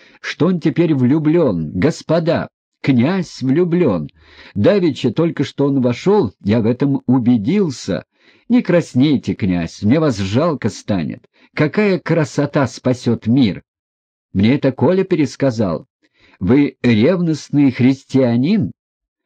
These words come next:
Коля говорит, вы сами себя называете христианином". Князь рассматривал его внимательно и не ответил ему.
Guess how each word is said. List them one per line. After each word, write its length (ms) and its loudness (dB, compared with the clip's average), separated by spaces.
Коля 260 2
говорит, 420 2
вы 140 2
сами 360 -2
себя 280 0
называете 580 0
христианином". 920 0
Князь 560 0
рассматривал 840 0
его 260 0
внимательно 840 -2
и 100 2
не 140 2
ответил 580 -4
ему. 420 -8